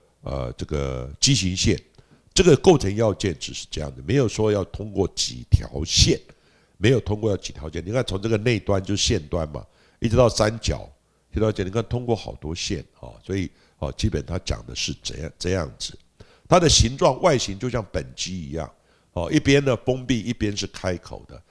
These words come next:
那正畸形纹呢，右手捺印，开口向右的；左手捺印，开口向左的，就正畸。右手捺印之后呢，开口向左；左手捺印之后开口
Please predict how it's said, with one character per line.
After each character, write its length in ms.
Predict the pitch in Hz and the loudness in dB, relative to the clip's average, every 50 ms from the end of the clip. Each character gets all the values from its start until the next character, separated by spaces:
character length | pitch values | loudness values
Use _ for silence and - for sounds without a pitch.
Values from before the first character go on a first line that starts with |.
| _ _ - - | _ _ 0 4
那 140 | 143 139 | 4 4
正 240 | - - 165 156 135 | 6 6 4 4 4
畸 180 | 117 - 135 135 | 4 4 4 4
形 300 | 123 - - 101 117 117 | 4 2 0 0 -2 -2
纹 160 | 92 73 69 | -4 -4 -4
呢， 160 | 78 78 76 | -6 -8 -2
右 200 | 76 165 170 135 | 2 2 4 4
手 200 | 104 - 98 85 | 4 2 0 -2
捺 240 | 85 98 120 107 95 | -2 -2 -2 -2 -2
印， 180 | 101 104 92 78 | -4 -4 -8 -10
开 180 | - - - 120 | -8 -4 -4 -4
口 180 | - - 69 69 | -4 -6 -10 -8
向 260 | - - 98 80 78 | -6 -6 -6 -6 -8
右 160 | 82 87 69 - | -10 -12 -12 -12
的； 120 | - 58 - - | -16 -20 -14 -8
左 200 | - 98 110 143 | -4 -2 -2 -2
手 180 | - - 85 69 76 | -2 -2 -6 -6 -6
捺 160 | 92 90 80 | -6 -6 -6
印， 160 | 78 78 76 - _ _ _ _ _ _ _ _ - | -6 -8 -10 -12 _ _ _ _ _ _ _ _ -2
开 160 | - 113 110 | 0 0 0
口 140 | - 71 64 | -2 -6 -8
向 280 | - - 95 78 67 - | -6 -6 -6 -6 -8 -12
左 140 | - - - - | -16 -18 -18 -18
的， 100 | - - - | -20 -18 -16
就 100 | - 80 - | -14 -14 -8
正 160 | - - 90 69 60 - | -6 -6 -6 -6 -8 -12
畸。 280 | - - 64 64 - _ _ _ - _ _ _ _ _ _ | -14 -14 -14 -14 -16 _ _ _ -20 _ _ _ _ _ _
右 180 | - 165 165 143 | 6 8 8 8
手 240 | - - 98 87 87 | 8 6 4 4 2
捺 200 | 110 143 131 117 | 2 0 0 0
印 160 | 123 120 107 | 0 -2 -4
之 140 | - 101 110 | -2 0 2
后 180 | 110 113 104 | 2 2 2
呢， 140 | 87 85 85 | 2 -2 -4
开 220 | - - - 117 123 | -4 -2 0 0 0
口 200 | - - - 73 | 0 -2 -6 -6
向 280 | - - 113 90 76 - | -4 -4 -4 -4 -6 -10
左； 220 | - - 62 64 - | -16 -16 -16 -14 -8
左 200 | - 92 101 117 | -4 -4 -2 -2
手 160 | - - - 69 | -2 -4 -4 -4
捺 120 | 85 92 90 | -4 -4 -4
印 120 | 87 85 | -6 -8
之 120 | 78 - 87 | -8 -10 -10
后 80 | 82 76 | -10 -10
开 180 | - - 80 78 | -10 -10 -10 -10
口 160 | - 69 | -10 -14